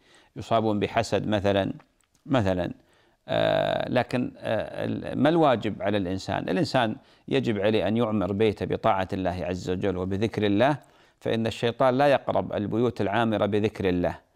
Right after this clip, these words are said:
وإنما يقرب البيوت ال-، الخالية من ذكر الله، الذي ينتشر فيها ما نهى الله عنه وما نهى عنه رسوله صلى الله عليه وآله وسلم،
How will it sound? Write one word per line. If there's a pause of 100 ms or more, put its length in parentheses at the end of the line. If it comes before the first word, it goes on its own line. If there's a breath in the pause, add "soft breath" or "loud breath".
(140)
وإنما
يقرب
البيوت (420 soft breath)
ال-،
الخالية
من
ذكر
الله، (520 soft breath)
الذي
ينتشر
فيها (460 soft breath)
ما
نهى
الله
عنه
وما
نهى
عنه
رسوله (320 soft breath)
صلى
الله
عليه
وآله
وسلم،